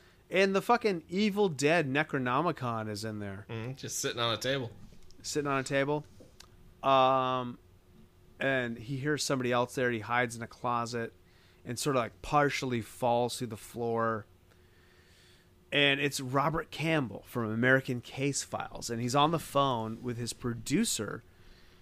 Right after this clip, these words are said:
Speaker 1: And he wants to do a segment from the Voorhees house. And he even stole Diana's body from the morgue.
Speaker 2: Yeah, it turns
Speaker 1: He
Speaker 2: out
Speaker 1: hid it
Speaker 2: he's,
Speaker 1: in a
Speaker 2: <laughs> turns out he's a real
Speaker 1: What's that?
Speaker 2: asshole.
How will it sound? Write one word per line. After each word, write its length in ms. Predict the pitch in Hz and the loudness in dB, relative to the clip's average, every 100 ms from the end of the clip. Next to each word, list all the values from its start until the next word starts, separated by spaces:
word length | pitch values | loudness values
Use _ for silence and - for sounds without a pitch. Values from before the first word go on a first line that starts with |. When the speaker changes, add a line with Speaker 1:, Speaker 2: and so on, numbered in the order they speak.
| - | -8
Speaker 1:
And 100 | 123 | -2
he 80 | 139 | 2
wants 260 | 156 151 | 2 2
to 60 | 135 | -2
do 180 | 127 135 | 0 0
a 40 | |
segment 560 | 110 - 156 143 147 143 | 0 0 2 2 0 -4
from 140 | 135 | -6
the 80 | 120 | -6
Voorhees 680 | 107 123 135 123 131 127 - | -4 -2 0 0 -2 -6 -6
house. 600 | 131 127 127 131 - - - - - - | -2 2 2 -2 -6 -10 -16 -20 -20 -10
And 120 | 131 139 | -4 -2
he 60 | 156 | -2
even 360 | 170 185 180 139 | -2 -2 0 0
stole 640 | - - - 143 135 123 110 | -2 -4 0 2 2 0 -2
Diana's 540 | 131 123 123 139 139 110 | 0 0 0 -2 -4 -6
body 680 | 101 - 127 120 127 113 | -14 -4 2 4 2 0
from 280 | 98 - 123 | -8 -8 -6
the 80 | 123 | -6
morgue. 640 | 107 110 120 123 113 101 - - | -6 -4 0 2 2 -2 -6 0
Speaker 2:
Yeah, 120 | 143 | 0
it 100 | 120 | 4
turns 180 | 127 117 | 4 6
Speaker 1:
He 80 | |
Speaker 2:
out 60 | 110 | 8
Speaker 1:
hid 80 | 101 | 8
it 120 | 160 | 6
Speaker 2:
he's, 120 | 143 | 4
Speaker 1:
in 60 | 127 | 0
a 40 | |
Speaker 2:
<laughs> 680 | - - - - - - - | -6 -20 -20 -20 -20 -20 -6
turns 300 | - 339 - | -2 -2 -2
out 160 | 240 127 | 0 2
he's 160 | 101 | 2
a 40 | 104 | 0
real 100 | 110 | 2
Speaker 1:
What's 100 | 131 | 2
that? 80 | 131 | 2
Speaker 2:
asshole. 320 | - 95 | -2 -6